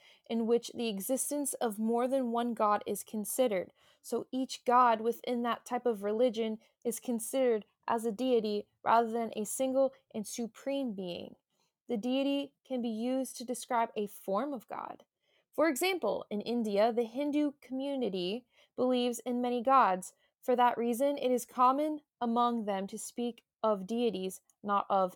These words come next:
a god. To conclude, we can say that both concepts can be used as synonymous or synonyms, and there is no difference between them. Both are used to refer to a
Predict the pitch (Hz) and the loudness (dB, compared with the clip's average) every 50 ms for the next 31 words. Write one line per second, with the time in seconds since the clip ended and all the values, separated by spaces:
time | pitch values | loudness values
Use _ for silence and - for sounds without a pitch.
0 | - _ - 196 196 190 185 185 208 208 202 185 180 - - - _ _ _ _ | -6 _ -4 -2 -2 -2 -2 -2 0 2 2 2 2 -2 -6 -8 _ _ _ _
1 | _ _ _ _ _ _ _ _ _ _ _ _ _ - 294 302 285 302 311 285 | _ _ _ _ _ _ _ _ _ _ _ _ _ -2 -2 -2 0 -2 -4 -4
2 | - - 285 262 262 277 294 302 - - _ _ _ _ _ _ _ _ - 254 | -4 -4 -2 -2 0 0 0 -2 -4 -6 _ _ _ _ _ _ _ _ -2 -2
3 | 269 262 302 302 294 - - - 262 247 254 262 262 262 247 226 202 185 - 208 | -2 -2 -2 -4 -2 -2 0 2 4 6 6 6 6 6 4 2 -2 -2 2 4
4 | 214 247 277 - - - - 226 214 208 220 - - 254 262 - - - - 262 | 4 4 4 2 -2 -8 -2 0 0 0 0 -2 -2 -2 -2 -4 -6 -8 -6 -4
5 | 233 208 226 214 202 208 214 220 233 240 233 - - 214 214 208 - - 240 220 | -4 -4 -4 -4 -2 -2 -2 -2 -2 -2 -4 -4 -2 -2 -2 -2 -2 -4 -6 -4
6 | 208 208 208 214 208 196 190 185 196 233 240 - - - - - _ _ _ _ | 0 0 0 0 0 0 -2 -2 -2 -4 -4 -6 -8 -8 -8 -12 _ _ _ _
7 | _ _ _ _ _ _ _ _ _ _ _ _ _ _ - 226 226 214 208 196 | _ _ _ _ _ _ _ _ _ _ _ _ _ _ 2 4 4 4 4 2
8 | 185 - _ _ _ _ - - - - - 277 254 220 196 185 175 180 196 220 | 0 -4 _ _ _ _ -14 -10 -6 -2 0 0 0 0 0 -2 -2 -2 -4 -6
9 | 233 - - - _ _ _ _ _ _ _ _ _ _ _ _ _ _ _ - | -8 -10 -12 -14 _ _ _ _ _ _ _ _ _ _ _ _ _ _ _ 0
10 | 220 233 240 233 233 226 214 - _ _ _ _ _ _ - 214 262 277 269 262 | 2 4 4 4 2 0 -4 -8 _ _ _ _ _ _ -2 2 4 4 6 4
11 | 240 220 226 233 233 262 294 330 277 - 294 - - 277 262 - - 240 226 - | 2 0 0 2 4 4 4 4 2 0 -2 -2 -2 -4 -4 -4 -6 -10 -10 -8
12 | - 254 240 233 214 196 196 196 196 190 - _ _ _ _ _ - 285 330 330 | -6 -4 -4 -2 -2 -2 -2 -2 -4 -6 -10 _ _ _ _ _ 0 0 0 2
13 | 330 - 302 285 269 262 269 254 - - 269 262 254 - - 254 254 254 254 254 | 0 0 0 0 0 0 -2 -4 -4 -2 0 0 0 0 0 0 2 2 2 0
14 | - - 247 226 202 196 | -2 -2 -2 -2 -2 -2